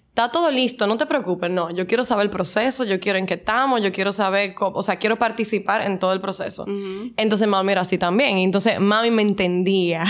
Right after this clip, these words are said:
Speaker 1: <laughs> en esa parte. Y, y ella estaba arriba de la cosa. Yo estaba, yo tenía, yo empecé un trabajo nuevo en ese año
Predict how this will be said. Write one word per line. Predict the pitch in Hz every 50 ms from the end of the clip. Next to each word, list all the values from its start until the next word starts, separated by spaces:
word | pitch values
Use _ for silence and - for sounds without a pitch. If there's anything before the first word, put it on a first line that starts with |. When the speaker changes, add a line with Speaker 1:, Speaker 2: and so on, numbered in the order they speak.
| 196 - -
Speaker 1:
<laughs> | - -
en | 220 214 208 190 190 220 202 208 196 175 190 226 240 233 226
esa | 240 233 262 254 214
parte. | 180 240 240 226 226 220 208 175 185 185 196 - - - - - - - -
Y, | - 240 240 233 226 226 220 214 208 196 190 -
y | -
ella | 190 196 208
estaba | 202 208 202 202
arriba | 196 196 208 208 208
de | 190
la | 185
cosa. | 185 220 233 208 190
Yo | 190
estaba, | 185 190 202 214 233 -
yo | - 202
tenía, | 185 226 226 226 226
yo | 208 214
empecé | 220 226 233 - 247
un |
trabajo | 233 240 220 214 220 220
nuevo | 220 220 226 214 196 190
en | 180 180
ese | 185 180 202
año | 202 202 202 196 185 180 180 185 180